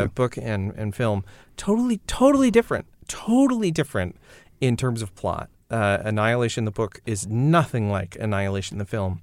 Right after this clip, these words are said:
Speaker 2: And yet,
Speaker 1: But
Speaker 2: there
Speaker 1: thematically,
Speaker 2: is that
Speaker 1: they are
Speaker 2: thematic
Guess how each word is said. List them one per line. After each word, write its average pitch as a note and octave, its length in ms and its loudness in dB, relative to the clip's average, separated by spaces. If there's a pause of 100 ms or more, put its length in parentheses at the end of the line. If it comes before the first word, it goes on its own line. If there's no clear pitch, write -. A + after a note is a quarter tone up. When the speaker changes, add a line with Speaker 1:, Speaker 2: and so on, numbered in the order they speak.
(540)
Speaker 2:
And A2+ 360 -2
yet, E3 640 -4 (120)
Speaker 1:
But - 100 6
Speaker 2:
there C3+ 120 2
Speaker 1:
thematically, G#2 340 8
Speaker 2:
is B2 80 2 (120)
that D3+ 160 8
Speaker 1:
they F#2 40 6
are F#2 120 6
Speaker 2:
thematic C#3 920 2